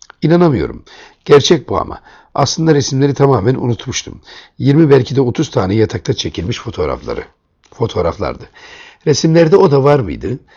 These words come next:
"Hayır," dedi Betül. Onları sanki bir sanat fotoğrafı çekiyormuş gibi titizlikle uzun uzun uğraşarak çekmişti. Sözde estetik yaratmaya çalışıyordu. "Gerçekten de öyle miydi?" "Belki bazıları," diye utanarak cevap verdi. "Fakat çoğu pornografi niteliğinde rezil şeylerdi.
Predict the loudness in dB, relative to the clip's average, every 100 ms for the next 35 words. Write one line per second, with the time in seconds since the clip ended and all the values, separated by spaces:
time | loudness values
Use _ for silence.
0 | _ -2 2 4 2 -6 -8 -10 -14 _
1 | _ _ -4 0 0 0 0 0 -2 -2
2 | 0 0 0 -2 0 -2 -4 -8 -4 -6
3 | -6 -8 -2 -2 -2 -10 -20 _ -8 -2
4 | 0 0 0 0 2 0 0 0 0 0
5 | 0 -2 -2 -8 -12 -10 -14 -12 -18 _
6 | -20 _ -10 2 4 4 4 2 0 -4
7 | 2 2 2 0 -2 -2 -6 -6 -6 -6
8 | -10 -20 _ -20 -20 -20 _ 0 2 4
9 | 2 2 0 4 4 4 2 -2 -8 -12
10 | _ _ _ 4 4 4 2 4 4 2
11 | 0 -2 -6 -2 -2 -2 -4 -4 -4 -6
12 | -8 -12 -12 -18 _ -20 _ -6 -2 -2
13 | 2 2 2 -2 -2 -2 -2 -2 -4 -6
14 | -8 -10 -6 -2 0 0 -2 -6 -6 -6
15 | -6 -10